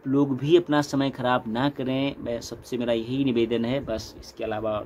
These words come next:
तो बाकी कुछ कह नहीं सकता हूँ। और ये गोबर ओबर के चक्कर में नहीं पड़ना है, ये गोबर का मतलब ही होता है wastage।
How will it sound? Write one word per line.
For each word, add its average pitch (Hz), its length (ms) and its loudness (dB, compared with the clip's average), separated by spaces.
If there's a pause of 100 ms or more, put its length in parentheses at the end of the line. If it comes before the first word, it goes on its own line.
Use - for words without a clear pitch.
तो 107 80 -12
बाकी 104 240 -10
कुछ 107 160 -14
कह 117 220 -4
नहीं 120 120 2
सकता 113 280 -8
हूँ। 123 200 -4 (380)
और 120 100 2
ये 135 100 4
गोबर 127 420 6
ओबर 143 220 6
के 143 100 4
चक्कर 131 320 -6
में 131 100 -2
नहीं 131 160 0
पड़ना 123 340 -4
है, 120 120 -4
ये 120 180 -2 (640)
गोबर 131 340 2
का 143 140 0
मतलब 131 340 2
ही 139 80 6
होता 131 200 0
है 123 80 2
wastage। 117 480 -2